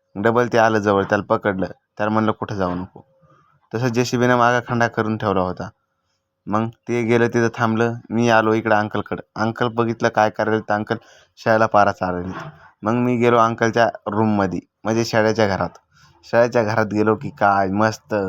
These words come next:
पाला गिला बघितला अंकलचा आणलेला. डबल आलो मी बाहेर. बाहेर आलो, डबल बघितलं किती खणलंय. डबल मी घरी आलो, पाणी प्यायलं. पाणी प्यायलं,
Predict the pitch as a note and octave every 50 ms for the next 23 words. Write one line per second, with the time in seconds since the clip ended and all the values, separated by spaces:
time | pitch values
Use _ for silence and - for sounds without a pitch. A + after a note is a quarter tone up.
0 | F#2 - _ _ _ _ _ _ - G2 G2+ G#2 A2 G#2+ G#2+ G#2 A2 G#2+ G#2+ G#2+
1 | G#2 A2 G#2 G#2+ G#2+ G#2+ G#2+ G2+ G#2 G#2 G2 G#2+ G#2 G2 G#2 G2+ G2+ G#2 G2+ G2
2 | G2 G2 G2+ G2+ A2+ _ _ _ _ _ _ _ _ - F2+ G2+ G2+ G#2+ G#2+ G2
3 | G2 G2+ G2+ G#2 G#2+ G#2+ G#2+ G#2 G2 F#2+ F2+ - _ _ _ _ _ _ _ _
4 | _ _ _ _ _ _ _ _ _ _ _ _ - A2+ A#2+ B2+ C3+ C3 B2 B2
5 | B2 A#2+ A2 A#2+ A#2 A2+ A#2 A2 G#2 A2 A2 A2+ A2+ F2+ A2+ A2 G#2+ A2+ G#2 G#2+
6 | - - G#2+ G#2 G2+ G2 G2 G2 A#2 B2+ B2+ C3 B2+ B2+ B2 G#2 G#2 G#2 G#2 G#2
7 | G2+ G2+ G2+ G2 - - - - - _ - - G2+ G#2 G#2 G2 F#2+ F#2+ F#2 F#2
8 | F#2 A2 - - - _ _ _ - - - - - - A#2 A#2+ C#3 C#3 C3 -
9 | B2+ A#2+ B2 B2 B2